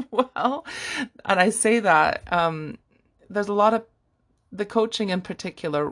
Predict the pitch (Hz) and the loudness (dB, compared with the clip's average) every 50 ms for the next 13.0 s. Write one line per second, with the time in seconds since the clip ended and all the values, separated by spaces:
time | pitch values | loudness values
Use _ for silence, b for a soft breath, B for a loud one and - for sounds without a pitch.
0 | - - 156 156 147 139 139 180 180 170 170 175 B B B B B B B B | -4 -2 0 2 2 2 0 -2 -4 -4 -6 -8 B B B B B B B B
1 | _ - 170 175 165 160 170 160 156 151 151 - - - _ _ _ _ _ _ | _ -6 -2 0 0 2 2 0 0 -2 -6 -10 -12 -14 _ _ _ _ _ _
2 | _ _ _ _ _ _ _ _ _ _ _ _ _ - - 196 190 190 226 226 | _ _ _ _ _ _ _ _ _ _ _ _ _ -8 -4 -2 2 2 2 2
3 | 185 151 156 170 160 165 160 151 151 151 160 180 - _ _ _ _ _ _ - | 2 2 0 2 2 4 2 2 2 0 -4 -8 -14 _ _ _ _ _ _ -2
4 | - - 151 147 - - - - - 147 165 160 _ _ _ _ b b b b | 2 2 2 2 2 -4 -6 -8 -6 -6 -8 -10 _ _ _ _ b b b b
5 | b b b b _ _ 165 160 151 151 151 147 160 160 - - _ _ _ - | b b b b _ _ -2 0 2 0 0 -2 -4 -6 -8 -12 _ _ _ -8
6 | 165 151 160 160 156 143 143 139 - - _ _ 175 170 170 156 156 147 147 151 | -6 -4 -2 2 2 4 2 2 0 -6 _ _ -6 -6 -2 0 2 2 2 2
7 | 156 156 - - 151 156 165 160 - - 147 143 - - - 165 170 - - 160 | 0 -4 -6 -6 -6 -6 -4 -4 -4 -4 -4 -4 -6 -8 -10 -12 -10 -6 -4 -2
8 | 156 147 147 - - - 151 147 147 - - - - - - 165 - B B B | -2 -2 -2 -2 0 2 2 2 2 -2 -6 -8 -6 -6 -6 -8 -10 B B B
9 | B B B B - 156 160 160 156 156 151 - 147 143 135 135 - 156 - 160 | B B B B -8 -2 2 4 4 4 4 2 2 2 0 -2 -2 -2 -2 -2
10 | - - 151 131 - 151 160 170 - _ - - - 151 151 147 147 147 147 151 | -2 -6 -6 -6 -6 -8 -8 -10 -12 _ -18 -4 -2 0 2 2 2 2 2 2
11 | 147 147 139 - 156 151 151 147 - - - 165 - - _ _ _ _ _ _ | 0 0 -2 -4 -4 -4 -4 -4 -4 -6 -10 -12 -14 -16 _ _ _ _ _ _
12 | _ - - _ _ 185 180 165 160 170 160 - 156 147 143 143 139 139 131 - | _ -20 -20 _ _ -6 -4 0 0 0 2 2 2 2 2 0 0 -2 -4 -8